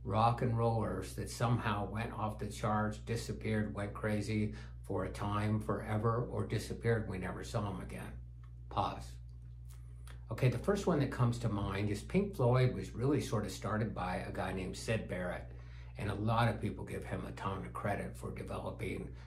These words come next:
the band, the sound, the concept between 'em.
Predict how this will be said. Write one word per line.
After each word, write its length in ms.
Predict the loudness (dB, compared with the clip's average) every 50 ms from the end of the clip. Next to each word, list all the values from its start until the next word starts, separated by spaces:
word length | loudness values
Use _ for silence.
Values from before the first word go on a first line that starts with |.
| -12 -10 -8
the 80 | -8 -6
band, 600 | -4 -2 0 0 2 2 2 0 0 0 -2 -2
the 100 | -4 -6
sound, 800 | -6 -4 -2 0 2 2 2 2 2 0 0 0 -2 -4 -6 -6
the 100 | -8 -8
concept 680 | -4 0 2 2 4 2 2 -2 -4 -4 -6 -4 -4
between 400 | -6 -6 -4 -4 -4 -4 -2 -4
'em. 200 | -4 -6 -8